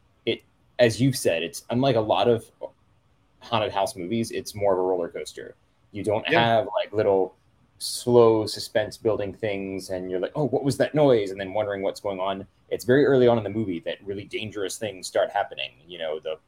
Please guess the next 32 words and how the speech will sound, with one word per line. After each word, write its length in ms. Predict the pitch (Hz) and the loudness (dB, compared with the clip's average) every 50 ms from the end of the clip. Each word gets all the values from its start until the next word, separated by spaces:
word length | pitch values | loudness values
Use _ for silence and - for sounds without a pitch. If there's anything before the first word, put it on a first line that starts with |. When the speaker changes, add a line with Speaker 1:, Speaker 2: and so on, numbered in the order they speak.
| _ _ _ _ _ _ _ | _ _ _ _ _ _ _
Speaker 1:
all 160 | - 98 104 - | 4 4 4 4
the 100 | 90 87 | 4 -2
weird 400 | 82 85 98 104 104 107 101 - | -6 -8 -6 -4 -4 -4 -4 -2
stuff 320 | - - 98 98 - - | 2 4 4 4 2 0
with 140 | 95 - - | -8 -10 -10
the 80 | - | -12
tree 720 | - - - 143 131 123 123 117 117 113 113 110 107 98 69 | -14 -6 -2 0 2 2 2 0 0 0 -2 -2 -2 -2 -4
and, 220 | 60 76 76 78 - _ _ _ _ _ _ _ _ _ - | -6 -8 -14 -20 -20 _ _ _ _ _ _ _ _ _ -4
um, 440 | 95 90 87 82 76 78 76 73 71 - - _ _ _ _ _ _ _ _ _ _ _ _ _ _ _ | -2 0 0 -2 -4 -6 -14 -18 -20 -20 -20 _ _ _ _ _ _ _ _ _ _ _ _ _ _ _
then 160 | 107 101 92 95 | -16 -16 -8 -8
that 160 | 98 - - | -8 -8 -6
turns 220 | - 113 101 95 | -6 -6 0 2
out 140 | 104 98 98 | 4 4 4
it 100 | 92 87 | 4 0
was 100 | 90 87 | -4 -8
just 160 | - 92 - | -8 -8 -8
a 40 | 87 | -10
distraction 640 | - 85 - - - - 120 - - - 123 117 110 | -10 -10 -10 -8 -6 -4 -4 -4 -2 -4 -4 -4 -4
so 140 | - 110 92 | -6 -6 -8
that 160 | - 87 - | -8 -10 -14
they 100 | 87 82 | -14 -14
could 140 | 87 90 85 | -14 -14 -14
get 200 | - 92 - _ | -14 -14 -14 _
the 60 | - | -14
girl 360 | - 117 117 113 113 110 - - | -8 -4 -2 0 2 0 0 -2
s-, 280 | - - - - - - _ _ _ | -8 -14 -14 -14 -14 -16 _ _ _
sucked 320 | - - - 107 - - | -4 -4 -4 -4 -4 -6
into 120 | 110 104 | -8 -6
the 80 | 101 101 | -6 -4
closet 400 | - 117 107 98 104 101 113 - - - | -2 -2 -2 0 -2 -2 -4 -8 -10 -16
and 200 | 90 87 82 - _ _ _ _ _ _ _ _ _ _ _ _ _ _ _ - - - | -20 -20 -20 -20 _ _ _ _ _ _ _ _ _ _ _ _ _ _ _ -20 -12 2
yeah, 240 | - 139 110 85 80 | 4 4 4 4 2